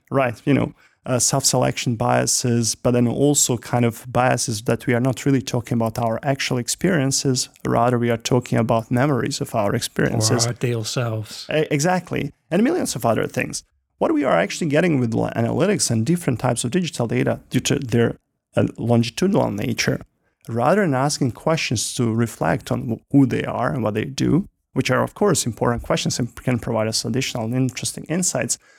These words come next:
Speaker 1: we actually are talking about their realized intentions,
Speaker 2: Mm, mm.
Speaker 1: what they actually did, how they felt in particular time in terms of physiological responses, or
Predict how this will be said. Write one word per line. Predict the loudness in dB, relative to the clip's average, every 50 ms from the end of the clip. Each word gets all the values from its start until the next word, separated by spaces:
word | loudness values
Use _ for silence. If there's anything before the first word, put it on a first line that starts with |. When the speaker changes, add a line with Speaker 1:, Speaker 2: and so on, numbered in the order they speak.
| _ _ _
Speaker 1:
we | 4 4 4 4 4 0
actually | -4 -4 -4 -2 0 0
are | 0 0
talking | 0 -2 -4 -2 0 0
about | 2 4 4 2 2 2
their | 2 0 2 2
realized | 2 4 4 4 4 2 -2 -6 -6 -6 -4 -2
intentions, | -2 -2 -4 -2 -2 -2 -2 -2 -2 -4 -4 -6 -4 -4 -2 -2 0 0
Speaker 2:
Mm, | 0 0 0 -2 -4
mm. | -4 -4 -2 -2 -2
Speaker 1:
what | 0 2 2
they | 2 2 0
actually | 0 -2 -2 -2 0 0 0 0
did, | 2 2 2 2 2 -2 -6
how | -8 -4 0 0 2
they | 2 2 0 0
felt | 0 -2 0 0 0 0 0
in | -2 -2
particular | -2 -4 -4 -4 -6 -4 -2 -2 -4
time | -4 -4 -4 -4 -2 -2 -2
in | -4 -4
terms | -4 -4 -4 -2 -2 -2
of | -4
physiological | -2 -4 -4 -2 -2 0 2 2 0 0 -2 -4 -4 -2
responses, | -2 -2 -4 -4 -2 -2 -2 0 0 0 0 0 0 0 0
or | 2 2 4 4 2